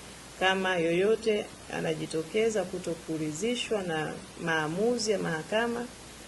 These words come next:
njia pekee ambayo anapaswa kuifata ili kuweza kutendewa haki ni kukata rufaa.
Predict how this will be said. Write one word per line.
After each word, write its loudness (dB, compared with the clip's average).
njia 4
pekee 4
ambayo 4
anapaswa -2
kuifata 0
ili 2
kuweza 0
kutendewa 0
haki -2
ni -2
kukata -2
rufaa. -4